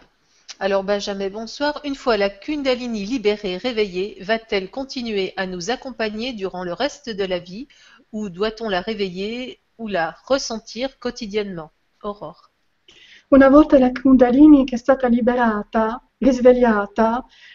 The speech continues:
Speaker 2: eh, continuerà a accompagnarci durante il resto della nostra vita o noi dobbiamo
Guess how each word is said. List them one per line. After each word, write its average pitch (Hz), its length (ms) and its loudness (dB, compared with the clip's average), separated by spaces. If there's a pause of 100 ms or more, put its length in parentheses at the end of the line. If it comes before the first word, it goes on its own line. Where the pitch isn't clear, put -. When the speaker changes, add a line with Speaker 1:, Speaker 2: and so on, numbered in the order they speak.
(220)
Speaker 2:
eh, 233 320 4 (240)
continuerà 294 920 8
a 247 140 4
accompagnarci 262 1000 2
durante 254 360 2
il 247 100 -2
resto 269 220 2
della 233 200 4
nostra 233 380 4
vita 311 480 2 (600)
o 254 100 4
noi 277 220 6
dobbiamo 240 1080 2